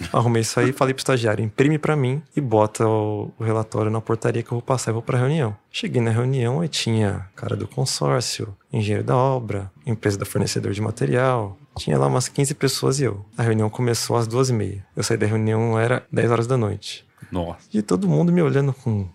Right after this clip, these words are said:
Speaker 1: com um certo ódio. Com, de repente o pessoal falou assim, "Não, mas pô, no material não sei o que." Ela falou, "Mas no material não tem nada a ver." Pô, isso aí foi o cara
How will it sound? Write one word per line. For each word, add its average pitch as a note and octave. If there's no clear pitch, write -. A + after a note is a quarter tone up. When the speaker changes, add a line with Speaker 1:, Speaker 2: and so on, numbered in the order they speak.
Speaker 1:
com A#2
um G#2
certo A2
ódio. A#2+
Com, C#3
de D#3+
repente D#3+
o F#3
pessoal -
falou -
assim, G3
"Não, A#3
mas B2
pô, -
no F3
material D#3+
não F3+
sei -
o -
que." -
Ela D3
falou, C#3+
"Mas A2
no A#2+
material A2+
não D#3+
tem E3+
nada D#3
a A2+
ver." A2
Pô, C3
isso -
aí G#2+
foi C3+
o -
cara A2